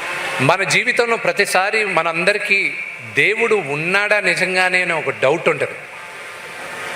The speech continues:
అక్కడి నుంచి భక్తి పుడుతుంది. దేవుడే లేదన్న కోపం వస్తుంది మనకి. అక్కడి నుంచి దాని తర్వాత మనం అందరం దేవుడికి దాసోహం అవుతాం.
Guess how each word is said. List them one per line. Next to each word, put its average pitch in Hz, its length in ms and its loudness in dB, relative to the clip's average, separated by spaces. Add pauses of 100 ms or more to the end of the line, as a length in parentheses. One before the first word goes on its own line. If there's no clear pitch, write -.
(520)
అక్కడి 151 320 0
నుంచి 165 420 -2
భక్తి 139 260 -2
పుడుతుంది. 143 460 -4 (1700)
దేవుడే 196 520 4
లేదన్న 175 460 2
కోపం 170 560 2
వస్తుంది 143 260 -2
మనకి. 113 360 -4 (1900)
అక్కడి 147 500 0
నుంచి 175 320 -2
దాని 135 340 0
తర్వాత 156 500 2
మనం 131 280 2
అందరం 135 440 0
దేవుడికి 143 480 0
దాసోహం 131 560 2
అవుతాం. 113 320 -4